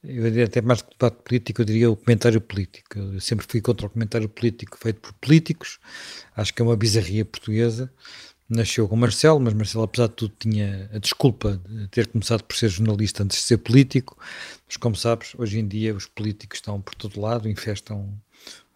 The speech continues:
eu diria, acho que a palavra mesmo é esta, infestam o espaço mediático. Não vou citar nomes, eles são bem conhecidos,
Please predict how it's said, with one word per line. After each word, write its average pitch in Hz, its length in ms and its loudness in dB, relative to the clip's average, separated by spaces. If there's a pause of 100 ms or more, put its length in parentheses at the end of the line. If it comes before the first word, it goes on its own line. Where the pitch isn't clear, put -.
(200)
eu 110 80 -4
diria, 101 240 2
acho - 160 -6
que 104 120 -2
a 87 100 -2
palavra 123 340 2
mesmo 104 360 0
é 107 40 2
esta, 98 140 -2
infestam 101 380 -6
o - 20 -2
espaço - 360 -4
mediático. 110 640 2 (640)
Não 110 220 -4
vou 107 100 -2
citar 104 320 0
nomes, 113 340 0
eles 101 140 -4
são 107 100 -6
bem 104 140 -2
conhecidos, 131 640 -2